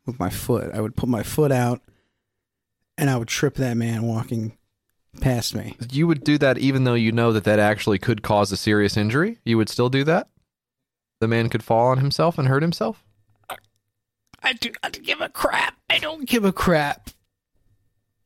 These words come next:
Speaker 2: You are one miserable S O B. You know that?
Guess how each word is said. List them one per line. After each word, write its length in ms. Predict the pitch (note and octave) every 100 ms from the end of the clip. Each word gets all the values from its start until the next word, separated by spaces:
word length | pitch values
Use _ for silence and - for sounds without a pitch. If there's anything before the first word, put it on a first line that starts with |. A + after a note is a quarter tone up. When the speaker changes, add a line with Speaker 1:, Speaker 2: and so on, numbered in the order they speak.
| _ _ _ _ _ _ _ _ _ _ -
Speaker 2:
You 160 | G#3+ G#3
are 140 | C3
one 520 | B2+ D3 D#3+ F3 F#3 _ _ _ _ _ _ _ _ _ _ _ _ -
miserable 600 | D3 G#3+ B3 A#3+ A3 A3
S 200 | G#3 -
O 120 | G3+
B. 280 | F3 C#3+ G2+
You 160 | G2+ C3
know 200 | D#3+ F3+
that? 320 | F#3 F#3+